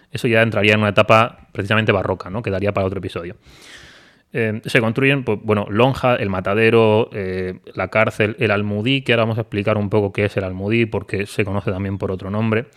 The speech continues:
carnicerías y pósitos, que son muy interesantes, sobre todo uno de ellos, el pósito de los panaderos, que luego comentaremos. Entonces empieza a tomar cada vez más importancia esa Plaza Mayor, Plaza España, y todo su,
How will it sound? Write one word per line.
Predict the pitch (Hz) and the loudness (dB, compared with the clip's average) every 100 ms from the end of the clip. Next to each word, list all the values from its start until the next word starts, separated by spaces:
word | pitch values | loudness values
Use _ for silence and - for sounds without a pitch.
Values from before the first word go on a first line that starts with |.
| - - - _ _ | -20 -20 -20 _ _
carnicerías | 120 117 117 120 139 156 | 0 0 2 0 0 -2
y | - 104 | -4 -2
pósitos, | 120 117 95 90 92 _ _ _ | 0 0 -4 -10 -12 _ _ _
que | - 98 | -8 -8
son | - 104 101 95 107 | -6 -6 -6 -8 -4
muy | 110 110 | 0 2
interesantes, | 104 98 - 107 117 | 0 -2 -4 -4 -2
sobre | 113 98 | -2 0
todo | 101 107 | 2 2
uno | 120 107 98 | 2 0 0
de | 101 | 0
ellos, | 110 156 _ - _ | -2 -4 _ -20 _
el | 110 | -6
pósito | 98 104 107 | -2 0 2
de | 101 | 2
los | |
panaderos, | - 92 98 113 | 0 -2 0 0
que | - | -2
luego | 98 104 | 0 0
comentaremos. | 98 98 87 85 90 - _ _ _ _ - - - _ _ _ _ - | -2 -6 -6 -10 -12 -16 _ _ _ _ -20 -20 -20 _ _ _ _ -6
Entonces | 107 123 107 | -2 0 0
empieza | 101 151 165 185 | -2 -2 -2 -2
a | |
tomar | 139 131 139 | -2 -2 0
cada | 127 | 0
vez | 117 | 2
más | 117 | 0
importancia | 110 107 110 120 117 131 127 - | -2 -2 -2 -4 0 -2 -2 -6
esa | - 110 131 107 | -10 -4 -2 0
Plaza | 104 104 104 | 0 -2 -4
Mayor, | 95 104 127 151 180 _ - | -2 2 2 0 -10 _ -14
Plaza | 101 95 | -8 -8
España, | - 110 113 120 - | -4 -4 -2 -6 -4
y | 107 | -6
todo | 98 107 | -2 -2
su, | 107 110 101 98 98 | 0 0 0 0 -2